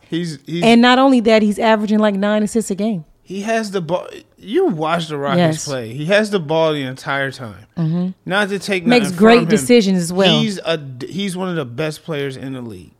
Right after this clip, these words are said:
Speaker 2: Yeah.
Speaker 1: He has the com-, mo-, the greenest light that's ever been
Speaker 2: Yeah,
Speaker 1: green.
Speaker 2: it's fluorescent green.
Speaker 1: So it's like, he's gonna get buckets.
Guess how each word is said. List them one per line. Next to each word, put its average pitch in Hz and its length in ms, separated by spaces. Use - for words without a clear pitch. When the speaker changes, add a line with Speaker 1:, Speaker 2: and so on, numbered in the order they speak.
Speaker 2:
Yeah. 196 240
Speaker 1:
He 185 220
has 170 320
the 160 120
com-, 147 340
mo-, 156 420
the 143 240
greenest 160 600
light 151 360
that's 127 240
ever 143 260
been 135 140
Speaker 2:
Yeah, 165 180
Speaker 1:
green. 123 180
Speaker 2:
it's 196 140
fluorescent 180 480
green. 156 400
Speaker 1:
So 156 540
it's 170 260
like, 175 640
he's 202 180
gonna 240 200
get 208 260
buckets. - 540